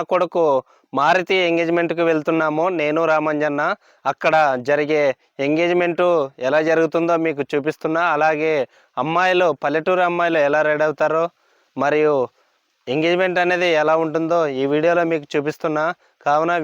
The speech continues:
వీడియో చూసి లైక్ చేయండి, కామెంట్ చేయండి, షేర్ చేయండి, సబ్స్క్రైబ్ చేసుకోవడం మాత్రం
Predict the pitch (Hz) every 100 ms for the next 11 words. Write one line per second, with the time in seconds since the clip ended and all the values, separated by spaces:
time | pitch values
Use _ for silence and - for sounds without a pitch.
0 | 156 165 170 170 160 190 196 _ _ -
1 | 135 160 - 170 156 165 170 - 147 170
2 | - 170 156 156 170 - 156 160 170 160
3 | 165 165 147 - 160 160 - 147 - 151
4 | 147 151 -